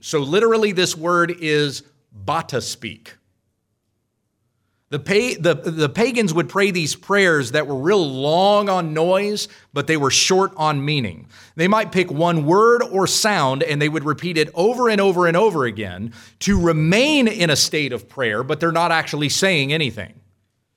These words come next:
The standard way of describing such prayers was bata speak. It's as if they were reciting bata over and over and over again, and it just sounded like bata, bata, bata, bata, bata, bata.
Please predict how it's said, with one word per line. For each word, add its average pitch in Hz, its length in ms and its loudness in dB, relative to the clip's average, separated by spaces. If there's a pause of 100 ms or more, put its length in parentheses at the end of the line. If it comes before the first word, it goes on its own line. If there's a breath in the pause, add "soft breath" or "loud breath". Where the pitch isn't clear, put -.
(680)
The 151 100 -6
standard 233 480 2
way 208 200 4
of 170 100 0
describing 180 760 0
such 170 400 -2
prayers 123 520 -2
was 110 520 -4 (320)
bata 269 360 -2
speak. - 500 -10 (380)
It's 160 200 -2
as 160 120 2
if 226 140 2
they 240 100 2
were 226 140 4
reciting 175 680 0 (120)
bata 127 600 -2 (460 soft breath)
over 196 340 4
and 180 140 2
over 170 240 2
and 185 80 2
over 226 260 4
again, 117 300 0
and 123 80 0
it 160 80 0
just 175 260 -2
sounded 147 320 -2
like 143 220 0 (260 loud breath)
bata, 139 260 -2
bata, 135 240 -2
bata, 131 300 -4
bata, 135 240 -4
bata, 135 300 -4
bata. 143 340 -4